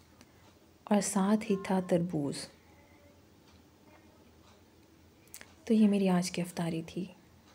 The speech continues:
बच्चों ने बहुत एंजॉय की। तब तक मैं काफ़ी एग्जॉस्ट हो चुकी थी।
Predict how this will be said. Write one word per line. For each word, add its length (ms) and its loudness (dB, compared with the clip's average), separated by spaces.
बच्चों 240 0
ने 100 4
बहुत 320 2
एंजॉय 340 2
की। 220 0
तब 180 -4
तक 140 -2
मैं 100 2
काफ़ी 300 2
एग्जॉस्ट 420 2
हो 80 2
चुकी 360 -2
थी। 200 2